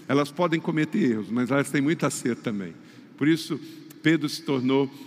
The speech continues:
depois da restituição do seu ministério, quando Jesus ressuscitou lá na Galileia, ele se tornou um grande líder da igreja.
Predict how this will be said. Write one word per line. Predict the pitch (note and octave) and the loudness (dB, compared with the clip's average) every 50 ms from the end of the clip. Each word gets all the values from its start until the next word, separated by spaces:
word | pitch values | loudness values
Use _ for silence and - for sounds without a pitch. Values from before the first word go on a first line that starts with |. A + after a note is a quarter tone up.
| - - | -8 -2
depois | - C3 B2+ D3+ E3 E3+ C3+ | -2 0 2 2 2 2 2
da | D3 C#3+ | 2 2
restituição | C3 D3+ D#3+ D3+ - D3 C3+ - C#3+ C3+ B2+ - - C#3+ C#3+ C#3 C3 | 4 2 2 2 -2 -6 -2 0 0 0 0 0 0 0 0 0 0
do | B2 A2+ B2 | -2 -2 -4
seu | A2+ - - C#3+ C#3+ C#3 B2+ A2 - - - - - - - - - - - - - | -6 -4 -2 0 2 2 2 0 -2 -8 -16 -20 -20 -20 -20 -20 -20 -20 -14 -4 2
ministério, | C#3 D3 D3 C#3+ C3+ - - - D3 C#3+ C#3 C#3 A#2+ A#2 | 2 4 4 4 2 0 0 2 4 4 4 4 2 0
quando | - - C#3 C3 | -2 -2 -2 -2
Jesus | A#2+ C3 C3 B2+ G#2 - C3 D3 C3+ - | -2 -2 -4 -4 -4 -4 -6 -6 -4 -4
ressuscitou | C3+ C3+ A#2+ - - - C3+ - - C#3 C3+ C3 | -4 -4 -4 -4 -6 -6 -6 -4 -2 0 2 2
lá | B2+ B2+ | 2 2
na | B2+ B2+ | 2 2
Galileia, | A#2+ B2 A#2 A#2 A#2 A#2 B2+ C3+ C3+ C#3 C3 C3+ - - - - - - - | 2 2 2 2 2 2 4 4 4 4 2 -2 -8 -16 -18 -18 -20 -10 -4
ele | - D3 C#3 | -2 -2 -2
se | C3 - - | -2 -4 -4
tornou | - D3 C3 C3+ C3 | -4 -2 0 2 2
um | C3 B2 | 2 4
grande | C3 C#3+ C#3+ C3+ A2+ | 4 2 2 0 0
líder | B2 B2+ B2+ A2+ A2+ A#2 | 2 2 2 2 2 0
da | G2+ A2 | 0 0
igreja. | A2 G2+ G2+ F#2+ F#2 E2 D#2+ - - - | 0 0 0 -2 -4 -6 -8 -10 -16 -18